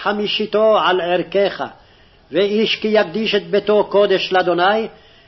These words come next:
והעריכו הכהן בין טוב ובין רע, כאשר יעריך אותו הכהן, כן יקום. ואם המקדיש יגאל את ביתו, ויסף חמישית כסף ערכך,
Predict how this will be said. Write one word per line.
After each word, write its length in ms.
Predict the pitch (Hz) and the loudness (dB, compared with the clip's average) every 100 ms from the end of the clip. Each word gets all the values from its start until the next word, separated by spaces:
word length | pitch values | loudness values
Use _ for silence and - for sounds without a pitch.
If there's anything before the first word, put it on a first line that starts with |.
| _ | _
והעריכו 720 | 131 170 180 190 208 196 214 190 | -2 2 2 2 2 2 2 2
הכהן 600 | 202 - 180 202 214 202 - - - | 0 0 0 2 0 -4 -10 -18 -14
בין 260 | 123 180 202 | 0 2 2
טוב 480 | 185 214 226 190 185 | 2 4 4 2 -2
ובין 340 | 180 180 175 | 0 0 0
רע, 300 | 151 175 190 165 - - _ | 0 0 0 -6 -18 -20 _
כאשר 460 | 139 170 185 196 202 | -6 -2 0 2 2
יעריך 560 | 180 185 180 190 240 | 4 2 2 0 0
אותו 360 | 220 214 202 190 | -2 0 2 2
הכהן, 520 | 185 190 165 180 165 147 - - | 0 -2 0 0 -2 -8 -14 -2
כן 180 | 202 196 | 0 2
יקום. 440 | 180 160 165 123 101 _ _ _ - - _ | 0 -2 -4 -6 -12 _ _ _ -20 -20 _
ואם 360 | 160 202 233 208 | 0 2 0 0
המקדיש 760 | 202 220 214 170 180 214 196 | 0 0 -2 -2 -4 -4 -4
יגאל 500 | 214 190 185 185 196 | -6 -6 -2 2 2
את 200 | 208 196 | 0 -4
ביתו, 480 | 165 180 180 175 175 - - _ - - - _ | -4 -4 0 -2 -4 -10 -20 _ -20 -20 -20 _
ויסף 500 | 135 214 226 - 233 | 2 4 4 2 -2
חמישית 640 | - 214 214 208 - 220 - - | 0 -4 -4 -4 -6 -10 -10 -2
כסף 420 | 208 214 208 185 | 0 0 -2 -4
ערכך, 480 | 185 185 - 175 180 | -4 -4 -4 -4 -2